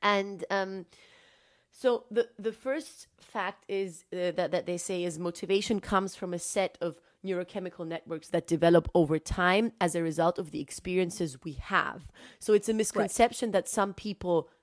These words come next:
Speaker 1: just are naturally born motivated or born unmotivated.
Speaker 2: Mm,
Speaker 1: Motivation
Speaker 2: mm-hmm,
Speaker 1: is
Speaker 2: mm-hmm.
Speaker 1: formed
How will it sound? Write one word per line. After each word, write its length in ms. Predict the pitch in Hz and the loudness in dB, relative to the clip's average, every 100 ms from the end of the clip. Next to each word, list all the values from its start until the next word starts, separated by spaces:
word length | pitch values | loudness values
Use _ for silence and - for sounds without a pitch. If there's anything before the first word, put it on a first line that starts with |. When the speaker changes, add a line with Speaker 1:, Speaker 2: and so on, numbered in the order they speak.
| _ | _
Speaker 1:
just 200 | - 180 | -6 -2
are 140 | 165 175 | 0 2
naturally 480 | 190 185 202 175 | 2 0 -2 -4
born 420 | 160 175 185 175 165 | -4 0 2 2 0
motivated 800 | 170 170 151 139 - - 147 - | -2 -4 -6 -6 -6 -8 -8 -4
or 140 | 170 143 | -2 -2
born 500 | 117 202 196 185 156 | 0 4 6 6 4
unmotivated. 880 | 160 196 156 147 - 185 - - - | 0 2 0 -4 -6 -10 -8 -2 0
Speaker 2:
Mm, 360 | 311 285 190 156 | 0 0 -2 0
Speaker 1:
Motivation 560 | 190 208 202 208 240 | 0 6 8 8 4
Speaker 2:
mm-hmm, 80 | 233 | 2
Speaker 1:
is 100 | 202 180 | 0 -2
Speaker 2:
mm-hmm. 60 | 202 | -10
Speaker 1:
formed 960 | - - - 254 262 226 151 95 123 | -20 -20 -8 -2 2 2 0 -6 -14